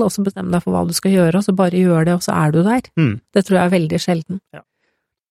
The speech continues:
Speaker 1: Men vi kom sånn, vi, vi ble gode på drift av inter-, eh, ja, virksomhetskritiske internettjenester, og så etter hvert så ble det ikke noe kult å kalle det det lenger, liksom,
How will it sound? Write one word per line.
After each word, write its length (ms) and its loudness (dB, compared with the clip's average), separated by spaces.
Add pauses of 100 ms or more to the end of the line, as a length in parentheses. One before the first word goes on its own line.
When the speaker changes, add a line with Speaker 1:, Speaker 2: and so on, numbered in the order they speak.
(180)
Speaker 1:
Men 120 2
vi 80 2
kom 240 -2
sånn, 280 2 (260)
vi, 240 2
vi 100 2
ble 220 2 (400)
gode 340 2
på 160 0
drift 300 -4
av 80 2
inter-, 240 -6
eh, 560 0
ja, 80 0 (320)
virksomhetskritiske 1400 -2
internettjenester, 880 0
og 140 0
så 100 -2
etter 160 -2
hvert 160 -4
så 140 -2
ble 100 2
det 140 -2
ikke 100 -2
noe 160 0
kult 240 -4
å 80 -2
kalle 300 0
det 80 2
det 100 0
lenger, 300 2
liksom, 240 -4